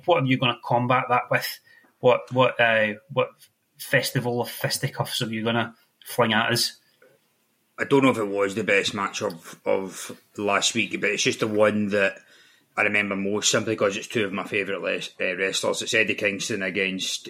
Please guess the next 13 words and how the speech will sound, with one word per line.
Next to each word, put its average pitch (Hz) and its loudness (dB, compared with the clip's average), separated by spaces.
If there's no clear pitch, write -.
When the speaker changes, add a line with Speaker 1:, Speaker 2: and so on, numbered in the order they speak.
Speaker 2:
uh, 95 0
Claudio 98 -2
Castagnoli. 98 -2
Speaker 1:
Hmm. 110 0
Speaker 2:
Title 104 2
versus 98 -2
title 101 0
match 95 -2
from 95 -4
Dynamite 92 -2
Grand 95 -2
Slam. 98 0
Um, 95 0